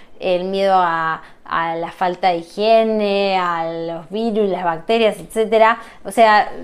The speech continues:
tradicionalmente se lo llama hipocondría a esa tendencia, ¿no?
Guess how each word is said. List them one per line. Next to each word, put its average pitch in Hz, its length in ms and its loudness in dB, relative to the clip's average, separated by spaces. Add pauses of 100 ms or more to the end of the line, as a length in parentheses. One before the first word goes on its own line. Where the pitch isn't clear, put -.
(380)
tradicionalmente 226 680 0
se 220 80 -2
lo 220 80 2
llama 220 440 0
hipocondría 208 1200 2
a 196 180 2
esa 196 340 0
tendencia, 170 720 -6
¿no? 220 300 -2